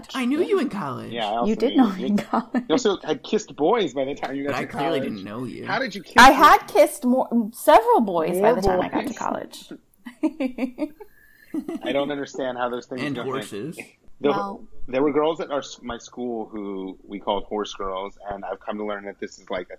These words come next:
Speaker 3: thing that exists, that it's, like, they have stickers on their binders of horses. They,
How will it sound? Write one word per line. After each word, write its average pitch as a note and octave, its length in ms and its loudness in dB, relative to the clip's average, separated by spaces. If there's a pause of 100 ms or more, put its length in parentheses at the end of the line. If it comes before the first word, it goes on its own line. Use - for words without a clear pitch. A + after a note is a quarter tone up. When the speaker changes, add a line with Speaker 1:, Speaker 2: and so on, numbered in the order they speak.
Speaker 3:
thing G2+ 160 -6
that F#2 120 -12
exists, G2+ 480 -8
that F#2+ 120 -12
it's, - 160 -16
like, F2 160 -18 (460)
they - 80 -14
have - 100 -16 (100)
stickers C#3+ 540 0
on C#3 80 0
their C3+ 140 2
binders C3 720 -2
of B2 160 -6
horses. C3 720 -6
They, F#2+ 300 -12